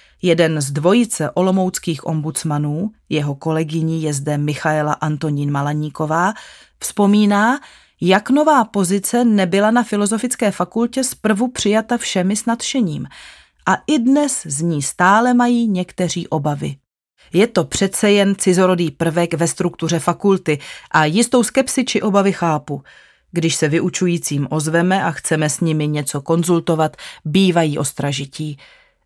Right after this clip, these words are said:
konstatoval Jaroslav Šotola v loňském rozhovoru pro Reportér magazín. Snaží se proto vždy hned na začátku vysvětlit, že nepřicházejí z pozice moci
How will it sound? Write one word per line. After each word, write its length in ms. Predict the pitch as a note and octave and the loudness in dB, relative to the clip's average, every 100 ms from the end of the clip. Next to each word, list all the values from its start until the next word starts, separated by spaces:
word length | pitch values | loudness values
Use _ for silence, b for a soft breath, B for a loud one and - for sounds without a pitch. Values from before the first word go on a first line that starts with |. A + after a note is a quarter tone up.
| _ | _
konstatoval 720 | A#3 A#3 C#4 C4 C4 A#3+ A#3+ | 0 2 2 2 4 6 4
Jaroslav 560 | G#3+ G3+ G#3+ - F3+ - | 4 2 0 -2 -4 -2
Šotola 480 | F3+ E3+ F#3+ F#3+ | -4 -2 0 2
v 100 | F3+ | 2
loňském 520 | E3 E3 D#3+ - D3+ D3 | 0 0 -2 -2 -2 -2
rozhovoru 640 | D#3+ D#3 F3+ F3+ F#3 G3 B B | -2 0 0 0 0 -2 B B
pro 200 | E3+ E3 | 0 0
Reportér 560 | D#3 E3+ E3 C#3+ D3 D3 | 0 0 -2 -2 -4 -2
magazín. 600 | D3 D3 D3 D3 D3 D3+ - _ _ _ - | -4 -4 -4 -4 -6 -8 -14 _ _ _ -6
Snaží 440 | - C4+ C4+ D4+ | 2 4 4 2
se 180 | C4+ C4 | 2 0
proto 380 | - A3 G#3+ D#3+ | 0 0 0 -4
vždy 240 | D3 D#3 | -2 0
hned 280 | F3 D3+ C#3+ | 0 -2 -4
na 120 | F3 | -2
začátku 520 | E3 D#3+ D#3+ C#3+ - C#3 | -2 -4 -4 -6 -8 -8
vysvětlit, 680 | D3 - E3+ F3 G3 G3 B B B | -8 -2 -2 0 0 -2 B B B
že 160 | - A3 | 2 4
nepřicházejí 840 | B3 C4+ D#4+ B3 G3+ F3+ E3+ D#3 | 4 2 -2 2 4 4 2 -2
z 100 | C#3+ | -4
pozice 460 | - F#3 G#3 - D#3 | -2 0 0 -2 -4
moci 460 | D3 C#3+ - B3 | -4 -4 -2 -2